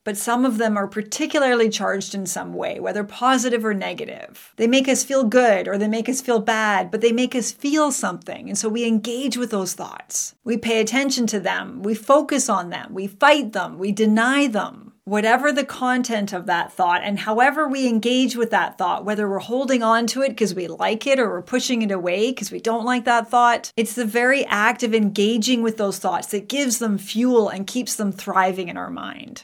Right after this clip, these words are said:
So we give our thoughts our time, our energy, and our attention, and then those thoughts build up a momentum in our mind. And then those thoughts become beliefs. We actually believe them to be true, and those thoughts seem very, very real to us.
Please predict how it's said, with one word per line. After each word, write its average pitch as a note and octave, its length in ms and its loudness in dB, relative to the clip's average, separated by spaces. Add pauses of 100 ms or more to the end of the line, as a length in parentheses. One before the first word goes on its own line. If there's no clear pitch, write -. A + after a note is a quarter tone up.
So - 180 -6
we B3 140 4
give C4 300 2
our A3+ 180 4
thoughts F#3 560 2
our F#3+ 160 -4
time, A3+ 560 0
our F#3 240 -6
energy, G#3+ 500 2
and F#3+ 120 -8
our F#3 120 -8
attention, G3 840 -4 (200)
and G#3+ 160 0
then A3 80 2
those G#3 220 0
thoughts B3 380 2
build A#3 260 2
up A3+ 160 2
a G#3+ 80 -2
momentum G#3+ 760 0
in G#3 140 -2
our G3 140 0
mind. F#3+ 680 -4
And A3+ 140 0
then A#3+ 120 0
those B3+ 180 4
thoughts C4 320 2
become A3 340 0
beliefs. G3+ 720 0
We G#3 120 -4
actually B3+ 400 0
believe B3 340 0
them A#3 160 2
to G#3+ 100 -2
be A3+ 140 0
true, B3+ 460 2
and F#3+ 120 -2
those G#3 180 -4
thoughts A#3 280 4
seem A3+ 220 2
very, B3 380 2
very G#3+ 340 4
real F3+ 260 -4
to - 180 -10
us. - 520 -8